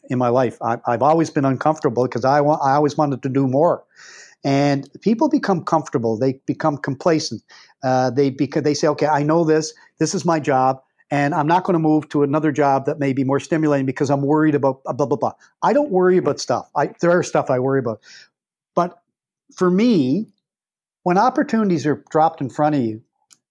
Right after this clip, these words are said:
even if they're kinda scary and even if they're kinda disruptive, don't be afraid to take them. I wasn't, I didn't even know about this company two years ago. Uh, I was about to retire for the fourth or maybe fifth time in my life.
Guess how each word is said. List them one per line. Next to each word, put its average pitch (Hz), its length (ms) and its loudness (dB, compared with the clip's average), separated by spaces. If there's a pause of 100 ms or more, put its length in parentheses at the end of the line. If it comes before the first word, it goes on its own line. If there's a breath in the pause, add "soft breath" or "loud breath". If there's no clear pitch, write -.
even 247 280 2
if 220 140 -2
they're 160 120 0
kinda 151 300 -2
scary 139 680 0
and 139 120 -4
even 202 240 0
if 185 180 -2
they're 147 140 0
kinda 143 300 0
disruptive, 127 760 -2 (1000)
don't 226 180 0
be 262 60 0
afraid 170 260 0
to 123 80 -6
take 165 300 -2
them. - 100 -20 (220)
I 180 100 2
wasn't, 185 400 -2 (220)
I 175 100 0
didn't 254 180 0
even 160 160 0
know 143 140 2
about 151 220 0
this 123 120 -6
company 131 300 -8
two 131 160 -6
years 120 240 -4
ago. - 180 -14 (680)
Uh, 131 260 2
I 156 80 4
was 180 140 0
about 165 200 2
to 151 80 -2
retire 147 460 0
for - 140 -8
the 117 80 -4
fourth 147 520 -4
or 139 140 -2
maybe 131 240 -4
fifth - 240 -4
time 127 220 -2
in 120 80 -4
my 117 120 -6
life. 127 300 -4